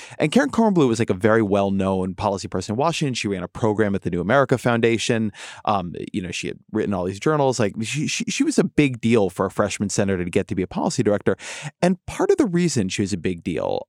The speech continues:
uh, was that she was considered one of the real leading people on family policy. She was one of the people who was saying that where the Democratic Party needed to go was to recognize that the structure of American families had changed dramatically over the past thirty, forty, fifty years.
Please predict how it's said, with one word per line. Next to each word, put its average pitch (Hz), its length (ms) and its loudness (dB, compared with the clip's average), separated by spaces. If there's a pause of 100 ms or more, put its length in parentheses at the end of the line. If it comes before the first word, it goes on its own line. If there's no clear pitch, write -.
uh, 104 180 0 (180)
was 117 260 2
that 131 180 4 (340)
she - 220 0
was 226 160 0
considered 110 600 2
one 104 120 2
of 98 40 0
the 98 80 0
real 113 300 2
leading 101 360 0
people - 600 -2 (380)
on 117 480 4
family 117 540 0
policy. - 520 -6 (500)
She - 220 0
was 185 160 2
one 196 120 4
of 180 60 0
the 170 60 4
people 107 420 0
who 107 120 -2
was 104 160 0
saying 101 520 0
that 92 220 -4 (260)
where 123 120 0
the 131 80 4
Democratic 185 360 -2
Party 123 260 2
needed 104 300 0
to 95 60 -4
go 107 420 2
was 92 260 -2
to 113 100 -4
recognize 90 920 -4
that 113 220 -2
the 117 80 -2
structure - 480 -2
of 143 80 -2
American 107 400 0
families 101 400 -2
had - 100 -18
changed 95 380 -4
dramatically 101 920 -4
over 98 220 -6
the 98 80 -8
past 98 380 -6
thirty, 101 220 -4
forty, 95 280 -6
fifty - 320 -8
years. 147 480 2